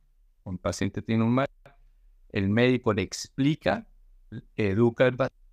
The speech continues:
paciente, le dice cuáles son los beneficios que puede tener, las, con las consecuencias que puede tener en relación al tratamiento o al no tomarse el tratamiento. Es decir, explicarle todo el panorama,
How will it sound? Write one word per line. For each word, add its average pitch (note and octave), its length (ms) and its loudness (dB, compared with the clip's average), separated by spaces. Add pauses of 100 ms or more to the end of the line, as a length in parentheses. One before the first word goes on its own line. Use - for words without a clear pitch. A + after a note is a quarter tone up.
(120)
paciente, C3 540 -2
le G#2 180 0
dice G#2+ 480 -4
cuáles B2 460 2
son A2+ 500 -2 (300)
los - 160 -20
beneficios - 720 -14
que B2+ 100 -2
puede A#2+ 360 0
tener, C3+ 540 0 (360)
las, - 400 -8
con G#2+ 260 0
las F#2+ 160 0
consecuencias A#2+ 800 -2
que C3 140 0
puede B2+ 320 2
tener B2 440 -2 (400)
en B2 180 2
relación G#2+ 460 -2
al G#2 120 -4
tratamiento C3 840 0
o A2+ 220 0
al F#2+ 600 -4
no A2 200 -2
tomarse - 480 -18
el - 100 -20
tratamiento. C#3+ 720 -2 (160)
Es G#2 160 -6
decir, A2 420 0
explicarle B2 720 0
todo C3 280 0
el C#3+ 120 -2
panorama, A#2 640 0